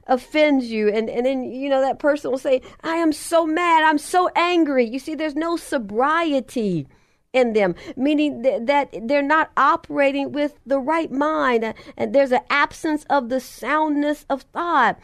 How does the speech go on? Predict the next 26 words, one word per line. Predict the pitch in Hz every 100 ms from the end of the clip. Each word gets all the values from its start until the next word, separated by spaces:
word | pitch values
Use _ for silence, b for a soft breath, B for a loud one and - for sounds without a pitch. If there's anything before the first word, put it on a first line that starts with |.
| B B
The | 247
sober | 247 339 415 370
mind | 240 240 240 269
has | 269 240
the |
word. | 254 285 302 240 202
The | 208
sober | 220 359 403 381
mind | 294 294 277 277
stops | - - 294 302 - 277
you | 285
from | - 262 247 240 B B
what | B 196 240 302 285 220
you | 262 294 294 294 B -
aren't | 285 294
supposed | - 285 269 254 254 262
to | 339
do, | 285 403 415 240 214 -
because | 233 262 320 294 262 -
I | 247 226
crucified | - 269 247 262 269 277 262
my | 302
flesh | 302 185 220 - 247
to | - 311
the | 311
cross, | - - - 196 -